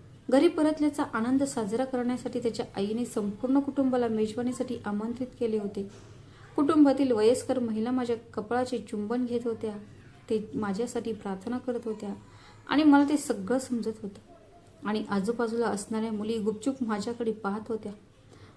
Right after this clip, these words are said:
आणि एकमेकांना हातवारे करत होत्या. प्रत्येक कुटुंबाला मला त्यांचं जावई बनवायचं होतं, या विचाराने मला थोडं अहंकारी बनवलं होतं. आणि मी अहंकारी का नसावं? मी देखणा होतो, सुशिक्षितही होतो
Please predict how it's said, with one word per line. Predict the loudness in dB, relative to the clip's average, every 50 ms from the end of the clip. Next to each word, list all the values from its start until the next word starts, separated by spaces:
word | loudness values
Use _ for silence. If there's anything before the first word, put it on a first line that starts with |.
| 0
आणि | 2 4 6 6
एकमेकांना | 6 6 6 6 6 6 6 4 4 2 2
हातवारे | 0 -2 -4 -4 -2 -2 0 0 -2
करत | -2 -2 -2 0 0 0 0
होत्या. | -4 -4 -4 -6 -8 -8 -10 -16 -20 -20 -20 -20 -20 -14 -6
प्रत्येक | -6 -4 0 2 0 2 4
कुटुंबाला | 4 4 6 6 4 2 2 2 4 6
मला | 8 8 8 6
त्यांचं | 4 2 2 0 2 2 0
जावई | 0 2 2 2 2 2 2 2
बनवायचं | 2 0 0 0 0 0 -2 -2 0 -2
होतं, | -2 0 -2 -2 -2 -4 -6 -12 -20 -20 -20 -18 -8 -4
या | -2 0
विचाराने | 0 0 0 0 -2 -2 -2 -2 -2 -2
मला | -2 0 0 0 -2 -4
थोडं | -2 -2 -2 -2 -2 -4
अहंकारी | -6 -4 -2 -2 -2 0 2 2 2
बनवलं | 2 2 0 0 0 0 -2 -2
होतं. | -4 -4 -4 -6 -8 -8 -8 -12 -20 -20 -20 -20 -20 -20 -18 -10 -6
आणि | -2 0 0 2
मी | 2 2 2 0 2 4
अहंकारी | 6 8 8 8 6 4 2 2
का | 2 2 4
नसावं? | 6 6 4 4 0 -4 -4 -4 -8 -12 -16 -20 -20 -12 -6
मी | -2 -2 0
देखणा | 2 2 0 0 0 -2 -4
होतो, | -2 -4 -4 -4 -6 -8 -8 -8
सुशिक्षितही | -6 -4 -4 -4 -4 -4 -2 -2 -2 2 2 4
होतो | 4 4 2 2 0 -2 -2